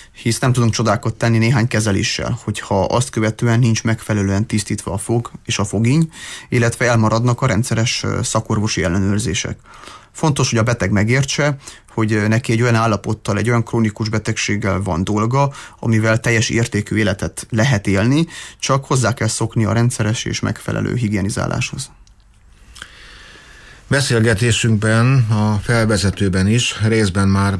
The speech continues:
Speaker 2: elhangzott, hogy ez a betegség sokáig rejtetten maradhat,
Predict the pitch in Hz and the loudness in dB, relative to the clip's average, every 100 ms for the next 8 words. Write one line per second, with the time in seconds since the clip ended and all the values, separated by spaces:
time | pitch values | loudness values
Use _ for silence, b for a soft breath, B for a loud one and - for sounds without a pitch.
0 | 85 104 98 90 92 87 110 - - 92 | -4 -2 0 2 2 2 -2 -2 -4 0
1 | 92 90 - 147 117 98 120 127 104 - | 0 -2 -6 -2 0 2 2 0 -2 0
2 | 107 98 - - - - 92 92 85 95 | 0 0 -6 -8 -4 -2 0 0 2 0
3 | 113 98 95 - 92 101 110 98 113 117 | 0 0 -4 0 2 4 2 2 2 0